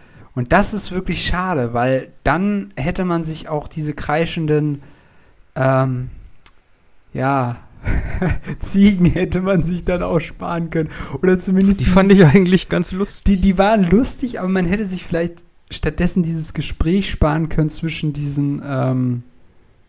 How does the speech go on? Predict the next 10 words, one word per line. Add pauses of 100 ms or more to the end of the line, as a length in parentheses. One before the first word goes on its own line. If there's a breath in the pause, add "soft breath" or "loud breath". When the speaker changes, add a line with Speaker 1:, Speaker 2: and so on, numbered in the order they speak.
(240)
Speaker 1:
äh,
zwischen
diesen
blauen
Leuten,
denen
sie
da
geholfen
haben.